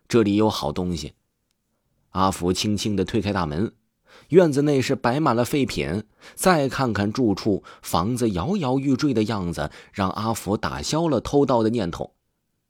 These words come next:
正在他准备离开时，听到不远处传来了一阵山羊的叫声。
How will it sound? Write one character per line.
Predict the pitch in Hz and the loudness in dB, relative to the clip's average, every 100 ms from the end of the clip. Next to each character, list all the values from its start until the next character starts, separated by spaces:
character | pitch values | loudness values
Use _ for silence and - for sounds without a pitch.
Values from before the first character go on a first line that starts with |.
| _ - - | _ -20 -4
正 | 226 214 | 0 2
在 | 160 147 | 2 0
他 | 143 | 0
准 | 110 90 | -2 0
备 | 101 | 0
离 | 87 101 | 2 0
开 | - 101 | 0 -4
时， | - 73 - _ _ _ - | -4 -10 -12 _ _ _ -20
听 | - 220 | -4 0
到 | 196 | 0
不 | 233 | 0
远 | 196 78 67 85 | -2 -2 -6 -4
处 | 196 - - - _ | -2 -4 -6 -20 _
传 | - 95 143 | -4 -2 0
来 | 131 | -2
了 | 110 | -2
一 | 104 123 | 0 0
阵 | 127 95 80 - | 0 -4 -6 -12
山 | - - 196 214 190 | -14 -4 0 0 -2
羊 | 69 110 | -2 -2
的 | 170 | -2
叫 | 127 127 92 | -2 -2 -2
声。 | 85 117 | -2 -4